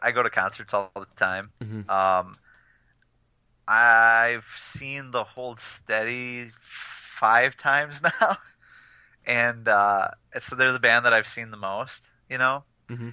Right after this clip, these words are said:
Speaker 1: And I, it's always a new experience, uh, when I see them. And the surprise to me is that this is not one, this is not, like, one of my favorite songs
Speaker 2: Okay.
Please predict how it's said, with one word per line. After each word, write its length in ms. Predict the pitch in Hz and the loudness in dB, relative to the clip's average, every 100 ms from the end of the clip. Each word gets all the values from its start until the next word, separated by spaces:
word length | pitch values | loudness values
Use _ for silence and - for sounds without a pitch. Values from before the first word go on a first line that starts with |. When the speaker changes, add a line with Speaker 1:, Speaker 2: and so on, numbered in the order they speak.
| - _ _ - | -16 _ _ -4
Speaker 1:
And 480 | 117 117 113 113 117 _ | 0 0 0 -4 -12 _
I, 260 | - 107 107 - _ _ - | 0 0 0 -4 _ _ -18
it's 280 | 113 - - - | -16 -18 -20 -2
always 360 | 120 139 143 127 | 2 2 2 -4
a 40 | |
new 160 | 127 123 | -8 -6
experience, 920 | - - 107 104 98 92 - - - _ _ _ _ - | -8 -6 -2 0 -2 -10 -16 -20 -20 _ _ _ _ -4
uh, 180 | 98 90 | -2 0
when 160 | 101 | 0
I 80 | 101 | 0
see 220 | - 113 98 | -2 -8 -6
them. 280 | 92 - _ _ _ _ _ _ _ _ _ _ _ _ - | -6 -10 _ _ _ _ _ _ _ _ _ _ _ _ -4
And 460 | 110 110 110 107 - 117 | 2 2 2 -2 -20 -8
the 140 | 117 | -6
surprise 1200 | 110 - 113 - - 135 143 147 147 139 135 - _ - | -4 -8 -10 -6 2 6 6 4 0 -8 -14 -20 _ -8
to 100 | 117 | -8
me 360 | 117 110 101 | -6 -6 -6
is 140 | 98 - | -8 0
that 180 | 101 - | 0 0
this 160 | 151 | -8
is 140 | 190 156 | -4 4
not 260 | 156 120 | 4 4
one, 260 | 120 120 - | 0 0 -2
this 180 | 127 - | -10 -6
is 100 | 127 | 2
not, 240 | 131 95 | 4 4
like, 200 | 107 104 | 0 -2
one 160 | 110 104 | -2 -2
of 120 | 101 | -2
my 180 | 98 95 | -4 -4
favorite 420 | - 98 98 - | -6 -6 -4 -6
songs 560 | - 98 98 117 - - _ | -4 -4 -4 -6 -14 -20 _
Speaker 2:
Okay. 320 | 117 107 107 | -4 -2 -2